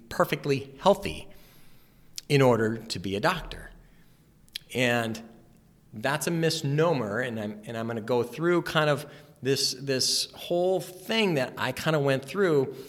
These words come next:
Um, I felt like if I was gonna practice, that I certainly couldn't have any back pain. If I, if I was gonna be a chiropractor, I can't be walking around,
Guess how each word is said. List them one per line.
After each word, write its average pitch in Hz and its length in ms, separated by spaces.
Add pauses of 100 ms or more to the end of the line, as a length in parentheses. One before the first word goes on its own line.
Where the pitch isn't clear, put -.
(340)
Um, 127 260
I 175 160
felt 202 380
like 151 240
if - 80
I 175 80
was 202 80
gonna 180 160
practice, 160 460
that 135 140
I 147 120
certainly 254 480
couldn't 156 240
have 117 180
any 110 160
back 117 320
pain. 92 260
If - 120
I, 139 60
if 131 280
I - 140
was 175 100
gonna 180 140
be 143 80
a 117 100
chiropractor, 110 1120 (540)
I 151 40
can't 277 220
be 233 100
walking 131 380
around, 120 560